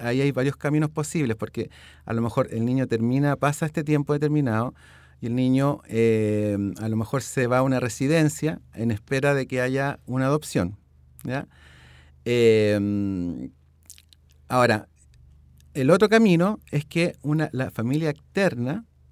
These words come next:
una familia, eh, que no necesariamente tenga relación con el niño, que después de un proceso de evaluación, eh,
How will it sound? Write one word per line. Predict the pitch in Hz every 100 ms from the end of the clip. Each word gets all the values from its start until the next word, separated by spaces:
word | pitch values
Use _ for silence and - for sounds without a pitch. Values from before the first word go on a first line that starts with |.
| - -
una | 127
familia, | 127 123 127 135 135 135 - -
eh, | - - - - -
que | - 107
no | 120 131 131
necesariamente | 120 110 120 123 127 120
tenga | 127 127
relación | 113 101 - 135
con | 151
el | 160
niño, | 131 101 107 - _ _ - - - - - -
que | 113 110
después | 107 - 147 151
de | 170
un |
proceso | 160 147 151 147
de | 131 127
evaluación, | 151 160 165 170 170 117 107 113 - _ _
eh, | - - - 50 - -